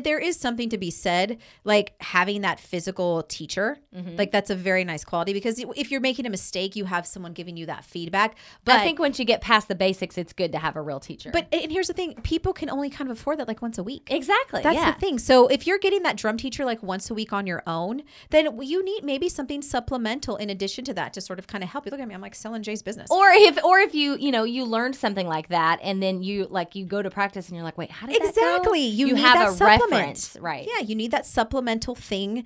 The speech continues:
Speaker 1: extra to sort of help you get to the next level. 'Cause, I mean, drum lessons are, I, I don't know, fifty bucks an hour-ish.
Speaker 2: Yeah, yeah,
Speaker 1: So
Speaker 2: they're not cheap.
Speaker 1: think about that.
Speaker 2: Yeah.
Speaker 1: Most people can probably afford that once or twice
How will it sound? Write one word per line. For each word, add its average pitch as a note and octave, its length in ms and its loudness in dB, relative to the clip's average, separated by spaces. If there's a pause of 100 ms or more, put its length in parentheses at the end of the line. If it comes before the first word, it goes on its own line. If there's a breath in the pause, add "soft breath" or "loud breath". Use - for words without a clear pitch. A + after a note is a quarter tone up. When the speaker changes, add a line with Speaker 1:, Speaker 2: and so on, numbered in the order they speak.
(240 soft breath)
Speaker 1:
extra G#3 420 -2
to A3 100 -4
sort A3+ 160 -2
of A3 80 -8
help F3+ 220 -4
you G#3+ 160 -4
get G#3 300 0
to A3+ 100 -4
the A3+ 100 -2
next F3 260 -4
level. F#4 240 0
'Cause, A#3 240 0 (360 loud breath)
I F4 80 2
mean, E4 160 2
drum D4 240 0
lessons D#4 440 -4
are, B3 360 0 (480)
I, F3+ 200 -6
I F#3 120 -2
don't A3+ 100 0
know, F#3+ 100 -6
fifty G#3+ 340 -6
bucks G3 300 -4
an F#3 80 -10
hour-ish. F3 300 -2
Speaker 2:
Yeah, E4+ 160 4 (200)
yeah, C4+ 120 0
Speaker 1:
So G#3 180 6
Speaker 2:
they're G#3+ 120 0
not A#3+ 160 -6
cheap. - 260 -10 (100)
Speaker 1:
think B4+ 160 -6
about A3+ 280 2
that. C3+ 260 -2
Speaker 2:
Yeah. C#4+ 280 2
Speaker 1:
Most B3 300 4
people B3+ 200 -4
can C4+ 100 -2
probably B3+ 300 2
afford G#3 240 -2
that A3 120 0
once F3+ 220 -6
or A#3 80 -6
twice D#3+ 380 -6